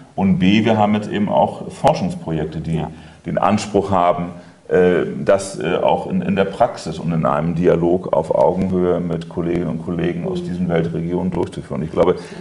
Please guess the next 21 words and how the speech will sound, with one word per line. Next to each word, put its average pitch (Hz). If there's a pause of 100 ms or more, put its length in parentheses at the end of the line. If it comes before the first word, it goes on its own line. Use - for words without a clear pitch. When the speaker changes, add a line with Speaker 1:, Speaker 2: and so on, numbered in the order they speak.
Speaker 1:
das 104
ist 117
einfach, 113 (380)
äh, 98
bei 87
aller 101
Kritik, 104
die 107
man 92
im 87
Einzelnen, 85
äh, 73 (440)
üben 110
kann, 92
bei 82
allen 85
Bedenken, 85
die 90
man 90
formulieren 87
kann, 85